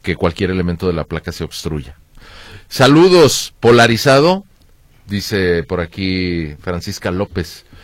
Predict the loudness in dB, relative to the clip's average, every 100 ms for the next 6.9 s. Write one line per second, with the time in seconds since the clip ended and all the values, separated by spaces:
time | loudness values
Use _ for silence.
0 | -20 _ -6 -2 0 0 2 4 2 0
1 | -4 -8 -4 2 4 2 0 -6 -6 -6
2 | -6 -6 -6 -6 -4 -4 -4 -6 -8 -6
3 | -6 -4 -6 -6 -6 -6 -4 -4 -4 -2
4 | -2 -2 -4 -10 -20 -18 -6 -4 0 2
5 | 2 0 -4 -6 -6 -6 -6 -4 -6 -6
6 | -14 -20 _ -6 0 2 4 2 0